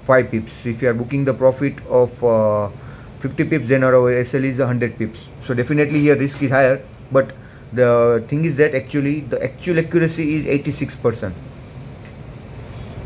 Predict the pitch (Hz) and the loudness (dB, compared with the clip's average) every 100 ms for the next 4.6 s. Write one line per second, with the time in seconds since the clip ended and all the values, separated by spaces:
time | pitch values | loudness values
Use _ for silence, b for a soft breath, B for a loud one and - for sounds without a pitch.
0 | - 117 117 117 117 117 117 143 131 151 | 0 2 2 4 4 2 2 2 4 4
1 | 160 147 123 120 139 123 135 139 143 120 | 2 2 2 0 0 2 0 0 0 2
2 | 117 131 127 117 107 113 139 139 139 131 | 2 2 2 2 2 0 0 0 0 -2
3 | 139 139 135 107 135 117 117 143 - 127 | -2 -2 -2 -2 -2 -2 -6 -6 -2 -2
4 | 110 113 117 113 120 135 | 0 -2 -2 -2 0 2